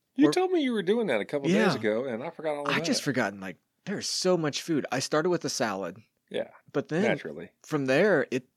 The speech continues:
Speaker 2: I just ate for, like, an hour and a half straight.
Speaker 1: Okay. That's awesome.
Speaker 2: So I ate with this guy who loves it. It's his favorite. It's one of his favorite. It is his favorite place
Speaker 1: Yeah.
Speaker 2: to eat at.
Speaker 1: Th-, this is the guy that he, like, calls you and leaves you interesting, like, motivational voicemails and stuff like that, right?
Speaker 2: He does. Yeah, he's
Speaker 1: Yeah.
Speaker 2: a good guy. Just
Speaker 1: Yeah,
Speaker 2: started
Speaker 1: awesome.
Speaker 2: coming to church
Speaker 1: Um,
Speaker 2: recently. Yep.
Speaker 1: yeah.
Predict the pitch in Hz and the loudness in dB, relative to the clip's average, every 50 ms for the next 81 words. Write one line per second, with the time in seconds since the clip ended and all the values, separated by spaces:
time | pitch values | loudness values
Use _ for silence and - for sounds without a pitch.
0 | _ _ - - 175 294 - - - 101 123 180 196 - - - 117 107 104 - | _ _ -10 -6 -6 -6 -4 -4 -2 0 0 0 0 -2 -6 -6 -4 -4 -2 -4
1 | 120 113 120 127 143 139 135 127 117 - - - 135 165 202 - - - _ _ | -4 -2 0 0 2 2 0 -2 -2 -4 -2 0 0 0 0 -2 -4 -10 _ _
2 | 135 208 262 - 311 294 311 - _ _ _ _ _ - 151 - 240 269 262 254 | -2 0 0 0 -2 -4 -4 -8 _ _ _ _ _ -8 -4 -2 0 0 0 0
3 | - 110 113 - _ _ 127 131 160 214 226 233 139 120 - - 120 113 113 110 | 0 -2 -4 -8 _ _ 2 4 4 4 2 0 -2 -2 0 0 0 0 0 -2
4 | 104 113 127 139 120 - - - 110 117 - 120 - - 135 139 147 127 82 - | 2 4 4 4 4 2 -4 -8 -6 -8 -8 -8 -2 0 0 0 0 -2 -6 -8
5 | - - - _ - - 151 151 127 - - 135 131 127 110 113 - _ - 147 | -10 -18 -20 _ -10 -4 -2 -2 -2 0 0 2 2 2 0 -4 -6 _ 2 4
6 | 170 151 127 117 - - 127 113 101 - - 117 156 147 117 98 117 127 151 165 | 4 4 2 -2 -2 -2 -2 -2 -2 -4 -2 2 4 4 4 4 2 0 0 0
7 | 165 - _ _ _ _ _ - 131 165 208 - - 156 170 208 202 - - 190 | -2 -4 _ _ _ _ _ -8 -4 -4 -4 -4 -4 -2 -2 -2 -2 -2 -4 2
8 | 170 175 165 156 135 131 139 - - 123 123 165 180 170 151 127 - 151 156 151 | 4 6 6 6 6 2 -2 -6 -8 -2 0 2 2 2 0 4 4 4 6 6
9 | 131 120 135 135 131 123 123 131 131 117 113 117 120 117 113 - _ _ _ _ | 4 2 2 0 0 0 0 0 0 0 2 2 2 2 0 -2 _ _ _ _
10 | _ _ - 139 135 131 135 123 - 143 127 123 117 113 113 123 127 127 120 110 | _ _ 0 0 0 2 -2 0 0 0 2 2 2 2 4 4 4 4 4 4
11 | 120 117 113 - 127 120 113 110 110 104 98 - _ _ _ 120 123 123 123 117 | 4 2 2 0 -2 0 0 2 0 0 -2 -4 _ _ _ 0 2 2 2 2
12 | - 123 120 107 104 98 101 95 - 113 104 - 101 101 - 104 87 76 92 101 | 2 0 2 2 2 0 -2 -4 -4 -4 -2 -2 -4 -2 -2 -2 -2 -2 -2 -2
13 | 110 110 - 185 180 135 120 92 98 107 104 107 127 139 - 107 123 117 113 110 | -2 0 0 0 4 4 4 4 4 2 0 2 2 2 2 2 -2 -2 0 0
14 | 104 95 95 98 120 143 127 - 151 139 143 135 143 131 131 120 - - 131 123 | 0 0 0 0 2 2 4 6 6 6 6 6 4 2 0 -2 0 0 2 2
15 | 95 87 123 123 117 - 135 131 127 - 139 131 - 127 104 | 2 0 -2 -2 -4 -4 -6 -6 0 2 2 2 4 2 0